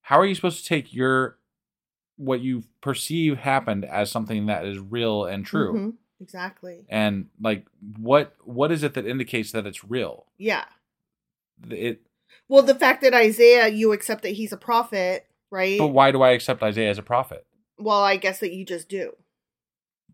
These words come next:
Speaker 1: But there's no, they don't give any good qualifying
Speaker 2: Right.
Speaker 1: reasons
Speaker 2: Exactly.
Speaker 1: why.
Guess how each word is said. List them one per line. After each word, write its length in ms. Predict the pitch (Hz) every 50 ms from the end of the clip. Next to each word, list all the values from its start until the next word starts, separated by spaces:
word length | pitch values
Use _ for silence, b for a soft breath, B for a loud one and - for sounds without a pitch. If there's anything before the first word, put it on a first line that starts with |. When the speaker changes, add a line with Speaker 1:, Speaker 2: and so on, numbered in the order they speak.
| _ _
Speaker 1:
But 140 | - 170 165
there's 160 | 185 175 156
no, 220 | 165 170 170 170 135
they 140 | 143 160 160
don't 160 | 170 170 156
give 140 | 156 160 156
any 120 | 156 143
good 420 | 135 120 - - 160 156 151 -
qualifying 580 | - - 160 156 151 156 160 165 156 147 131 127
Speaker 2:
Right. 60 | 131 165
Speaker 1:
reasons 400 | 233 269 220 139 113 101 92 220
Speaker 2:
Exactly. 480 | 220 - - 214 185 180 180 - -
Speaker 1:
why. 500 | 117 120 113 104 92 85 80 80 76 -